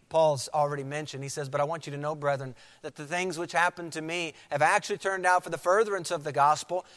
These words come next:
so that it has become evident."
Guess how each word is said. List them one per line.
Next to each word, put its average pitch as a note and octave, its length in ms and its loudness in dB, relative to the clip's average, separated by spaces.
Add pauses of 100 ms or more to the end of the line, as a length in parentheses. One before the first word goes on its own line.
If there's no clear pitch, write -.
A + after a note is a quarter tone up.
(120)
so C#4+ 400 6
that A3 240 10
it A3+ 120 4
has G#3+ 280 6
become A#3+ 580 6 (300)
evident." D#4+ 960 10